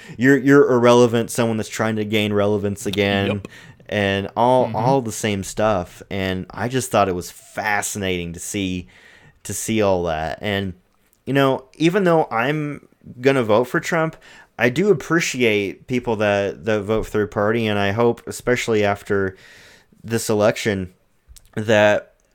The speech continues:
Speaker 1: we do have a replacement for the Republican Party, 'cause I don't like the G O P. I mean, I, I support Trump, but I don't support the Republican Party. So,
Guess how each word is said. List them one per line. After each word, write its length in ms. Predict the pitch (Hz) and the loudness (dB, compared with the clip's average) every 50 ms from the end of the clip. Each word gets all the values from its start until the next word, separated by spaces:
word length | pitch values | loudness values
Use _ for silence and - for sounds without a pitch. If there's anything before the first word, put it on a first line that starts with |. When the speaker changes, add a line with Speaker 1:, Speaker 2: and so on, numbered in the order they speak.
| _ _ _ _ _ _ _ _ _ _ - | _ _ _ _ _ _ _ _ _ _ -10
Speaker 1:
we 320 | 123 120 92 104 117 117 | -10 -8 -6 -6 -4 -4
do 240 | 113 101 131 131 147 | -4 0 2 2 4
have 500 | 139 131 104 95 90 87 - - - - - | 4 4 4 4 4 0 -2 -10 -16 -10 -8
a 80 | 104 | -4
replacement 640 | 101 101 95 - - 101 98 92 - - 101 - - | -4 -4 -4 -2 -2 0 0 -2 -4 -8 -12 -12 -10
for 100 | - 104 | -8 -8
the 80 | 98 92 | -6 -4
Republican 560 | 92 92 - - 92 90 90 92 - 85 85 | -6 -6 -4 -4 -4 -4 -6 -8 -8 -10 -8
Party, 300 | - 95 90 87 85 82 | -6 -4 -4 -4 -6 -6
'cause 180 | - 95 90 | -6 -6 -2
I 80 | 104 127 | -2 -2
don't 220 | 180 196 131 - | -2 -2 -4 -4
like 240 | - 107 147 143 - | -4 -4 -4 -4 -6
the 80 | - 95 | -10 -10
G 180 | 87 95 95 | -6 -4 -4
O 80 | 87 87 | -2 -2
P. 240 | 82 - 95 87 85 | -4 -4 -4 -4 -4
I 80 | 92 | -4
mean, 240 | 113 135 139 131 127 - - | -2 -2 0 0 -2 -4 -4
I, 240 | - 110 123 117 - - - - - - - - - _ _ _ _ _ _ - | -4 -2 -2 -2 -4 -8 -16 -20 -20 -20 -20 -20 -20 _ _ _ _ _ _ -2
I 100 | 120 131 | -2 -2
support 460 | 135 - 147 120 - 160 160 147 - | 0 0 -4 -4 0 2 0 0 0
Trump, 340 | - - 127 127 147 160 160 - | -2 -2 0 0 0 0 -2 -4
but 160 | - 127 113 110 | 0 2 2 4
I 80 | 107 | 2
don't 360 | 101 101 107 117 117 117 110 - _ _ _ _ _ _ - | 2 2 0 0 2 0 -2 -8 _ _ _ _ _ _ -16
support 400 | - - 131 110 - 127 123 - | -12 -10 -10 -6 -2 0 0 0
the 80 | 104 107 | 0 -2
Republican 540 | 104 101 92 110 101 95 98 92 95 90 | -2 -2 0 0 0 0 -2 -6 -6 -6
Party. 400 | 85 113 117 101 - - - - _ - - - - - - - - - _ _ _ - - - | -2 0 0 0 0 -2 -8 -14 _ -20 -20 -20 -20 -20 -20 -20 -20 -20 _ _ _ -20 -18 -14
So, 640 | - - - 135 127 120 117 117 110 92 - - | -8 -2 2 4 6 6 6 4 4 2 0 -4